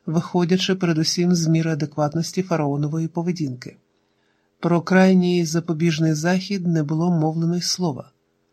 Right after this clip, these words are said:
проте на нього не було і категоричної заборони. Ось у чому полягав хід полковника.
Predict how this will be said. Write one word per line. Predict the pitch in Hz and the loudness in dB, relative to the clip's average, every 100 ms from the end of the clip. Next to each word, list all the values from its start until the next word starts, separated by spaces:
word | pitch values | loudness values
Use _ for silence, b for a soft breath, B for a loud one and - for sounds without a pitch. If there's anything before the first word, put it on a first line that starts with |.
| _ _ | _ _
проте | 160 160 165 | -2 2 2
на | 160 | 2
нього | 160 160 165 | 2 2 2
не | 160 | 2
було | 151 160 160 | 2 -2 0
і | 160 | -2
категоричної | 156 156 160 156 156 - 170 160 | -2 -4 -2 -2 -2 -4 -2 -2
заборони. | 156 156 147 170 190 165 123 - _ _ _ _ _ _ _ _ | -2 -4 -2 0 2 0 -2 -14 _ _ _ _ _ _ _ _
Ось | 202 196 - | 0 0 -2
у | 147 | -2
чому | - 160 151 147 | -2 0 0 0
полягав | 156 151 147 143 | 0 0 0 -2
хід | 143 - 151 - | -4 -6 -6 -4
полковника. | - 151 147 147 139 139 139 139 | -4 -4 -2 -4 -2 -6 -6 -10